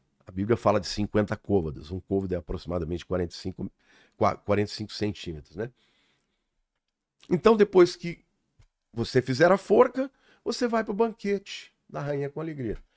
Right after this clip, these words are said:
Mata ele. Consiga que o rei aprove matá-lo.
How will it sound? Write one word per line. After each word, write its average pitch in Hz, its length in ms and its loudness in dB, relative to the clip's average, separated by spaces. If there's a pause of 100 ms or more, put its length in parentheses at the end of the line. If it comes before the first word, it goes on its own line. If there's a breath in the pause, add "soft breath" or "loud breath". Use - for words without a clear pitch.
(140)
Mata 160 420 2
ele. 135 320 4 (2750)
Consiga 196 540 2
que - 140 -2
o 131 80 6
rei 127 380 6
aprove 117 640 6
matá-lo. 113 680 0